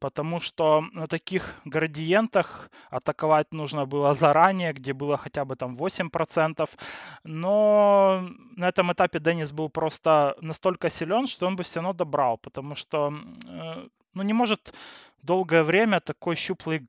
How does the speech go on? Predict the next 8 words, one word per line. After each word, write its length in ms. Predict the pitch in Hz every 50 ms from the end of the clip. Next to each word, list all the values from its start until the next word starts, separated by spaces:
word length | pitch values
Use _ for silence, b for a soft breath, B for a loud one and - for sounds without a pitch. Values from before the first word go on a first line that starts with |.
| - - -
горняк, 420 | 156 151 151 156 165 170 170 - _ -
как 200 | - - 151 -
Хиндли, 460 | - - 190 208 220 208 170 175 160 147 135 139 156
ехать 340 | 165 - - 160 147 - - _ _ _ _
по 120 | - 160 143
градиентам 540 | 151 156 151 151 147 156 160 160 - 143
в 40 | 127
четыре, 400 | - - - - 165 156 151 143